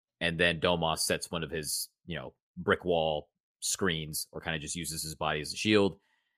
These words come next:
And then if you're a big, if, and if you're even six, five, six feet, you know, away from whoever's coming off that D H O, especially if it's Keegan or Kevin, then you're just too late,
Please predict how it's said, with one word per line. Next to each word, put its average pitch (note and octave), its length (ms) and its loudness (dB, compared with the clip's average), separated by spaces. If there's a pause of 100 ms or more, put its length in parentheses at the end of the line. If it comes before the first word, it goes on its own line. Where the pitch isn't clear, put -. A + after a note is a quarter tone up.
(340)
And G2 220 4
then F2+ 220 6
if E2+ 120 0
you're F#2+ 200 8
a - 120 0
big, E2 440 4 (520)
if, E2 160 0
and D#2+ 260 -4
if E2 120 -4
you're E2+ 100 0
even D#2+ 220 0
six, - 640 0 (340)
five, E2+ 200 6
six - 280 0
feet, E2 240 -4 (480)
you D#2+ 80 -4
know, C#2+ 140 -4
away E2+ 420 4
from D#2+ 360 -2
whoever's E2 280 0
coming E2 160 -2
off D2+ 120 -2
that D#2 180 -4
D D#2 100 -4
H D#2 180 -4
O, D#2+ 60 0
especially D#2+ 380 -2
if C#2+ 40 -8
it's D2+ 120 -12
Keegan D#2 260 -4
or D2 60 -6
Kevin, E2+ 280 2
then D#2+ 140 -4
you're D#2+ 100 -2
just D#2+ 240 -6
too - 140 -8
late, - 320 -12